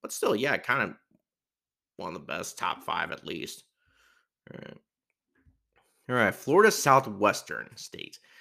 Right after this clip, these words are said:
All right, they played against, or, uh, they are twenty-two and twelve right now, five and three in conference play,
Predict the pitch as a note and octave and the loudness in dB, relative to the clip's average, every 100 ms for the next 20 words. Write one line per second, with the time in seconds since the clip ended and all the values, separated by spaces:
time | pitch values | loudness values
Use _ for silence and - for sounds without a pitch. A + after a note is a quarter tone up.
0 | - _ - F3+ C3+ A2+ A#2+ - C#3 C3+ | -20 _ 0 4 6 6 2 4 6 6
1 | C3 B2+ A2+ - A2 A#2+ A2+ G#2+ G2+ A2+ | 6 2 0 0 4 6 6 6 4 4
2 | G#2 - - C#3 D3 - D3+ B2 A2 - | 4 2 -4 -2 -2 -4 -2 -2 -4 -2
3 | A2+ G#2+ G2+ G2 F#2 F#2 F#2+ F#2 - _ | 0 2 0 0 -2 -2 -2 -4 -12 _
4 | _ _ _ - - _ - F#2 G#2 A2 | _ _ _ -18 -18 _ -6 4 4 4
5 | A2+ A2+ A2+ A2 B2+ B2 B2 G#2+ C3 B2 | -2 0 0 2 6 6 4 0 4 6
6 | A#2+ A#2 | 4 0